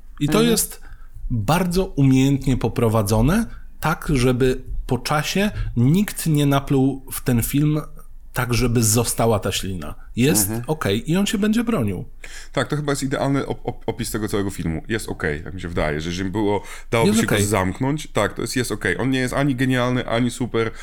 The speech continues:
Speaker 2: Jego kultowość jest dosyć niszowa, więc on jest bardziej niszowo-kultowy niż, niż kultowy.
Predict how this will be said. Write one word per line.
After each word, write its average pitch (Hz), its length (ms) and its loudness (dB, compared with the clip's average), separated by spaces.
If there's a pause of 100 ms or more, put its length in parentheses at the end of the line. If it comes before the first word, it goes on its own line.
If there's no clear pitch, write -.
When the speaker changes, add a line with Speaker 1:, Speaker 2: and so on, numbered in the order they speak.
(300)
Speaker 2:
Jego 120 200 2
kultowość 131 560 0
jest 123 140 -2
dosyć - 460 -2 (300)
niszowa, 120 760 2
więc 104 200 -2
on 113 100 0
jest 101 120 0
bardziej 101 300 0
niszowo-kultowy 104 920 0
niż, 95 340 -2
niż 95 200 -4
kultowy. 107 540 0